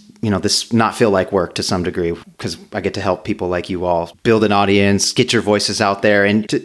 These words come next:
hit on what you said, Cece, that's what's beautiful about podcasting. Like, you can do it your way. Like, sure, it's important to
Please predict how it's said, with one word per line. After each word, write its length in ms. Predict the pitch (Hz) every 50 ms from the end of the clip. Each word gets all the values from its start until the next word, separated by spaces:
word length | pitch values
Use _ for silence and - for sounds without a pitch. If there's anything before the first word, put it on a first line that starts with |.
| - - -
hit 160 | - 151 151
on 140 | 151 135 127
what 180 | 120 117 - 131
you 60 | 135
said, 200 | - - 110 98
Cece, 320 | - - 104 98 - 113
that's 260 | 104 120 - - -
what's 280 | - 139 151 147 - -
beautiful 540 | - - 110 98 107 123 135 135 - 143 135
about 240 | 120 127 127 120 123
podcasting. 680 | - 127 127 135 - - 110 92 - - - 98 92 92
Like, 200 | 98 - - 107
you 80 | 123
can 220 | 120 - 185 175 156
do 260 | 120 139 143 165 180
it 240 | 170 - - - - -
your 280 | 123 113 135 147 147
way. 340 | 139 123 135 147 160 131 92
Like, 200 | 95 101 101 104
sure, 260 | - - 151 151 160
it's 160 | 147 113 - -
important 420 | 117 107 - 131 123 - 120 110
to 180 | 110 110 107 107